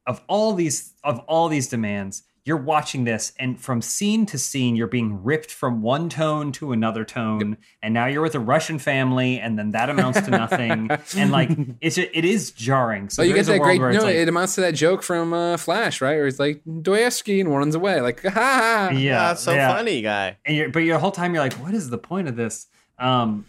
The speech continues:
Speaker 1: and so there's that aspect of it where you're like, "Okay, I think what people are saying is, like, we just want one coherent vision for this product."
Speaker 2: Yeah.
Speaker 1: Suicide
Speaker 3: Yeah.
Speaker 1: Squad, while incoherent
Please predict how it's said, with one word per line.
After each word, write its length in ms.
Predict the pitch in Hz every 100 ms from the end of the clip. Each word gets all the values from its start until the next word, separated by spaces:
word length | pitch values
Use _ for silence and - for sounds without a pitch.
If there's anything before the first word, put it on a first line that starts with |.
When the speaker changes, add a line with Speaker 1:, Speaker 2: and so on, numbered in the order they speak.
| -
Speaker 1:
and 200 | 139 135
so 600 | 127 143 135 127 123 120 _
there's 360 | 117 143 117 110
that 260 | 139 143
aspect 500 | 120 117 - 120 113
of 140 | 117 107
it 160 | 113 117
where 100 | 123
you're 160 | 123
like, 220 | 120 117
"Okay, 440 | 143 131 110 98 - -
I 60 | 131
think 200 | 170 220
what 80 | 226
people 220 | 180 165
are 40 |
saying 260 | 127 135 120
is, 120 | 107
like, 180 | 110 104 -
we 100 | 160
just 200 | 196 175
want 180 | 160
one 220 | 120 131 123
coherent 480 | 139 113 117 101
vision 260 | 101 90 92
for 140 | -
this 160 | 95 87
product." 440 | - - - - -
Speaker 2:
Yeah. 160 | 117 80 _ _ - _ _ _ -
Speaker 1:
Suicide 460 | - 208 247 226 160
Speaker 3:
Yeah. 40 | 123
Speaker 1:
Squad, 600 | - 139 131 123 120 110 _ -
while 320 | 113 170 175
incoherent 1000 | 160 165 151 123 - 135 151 180 - -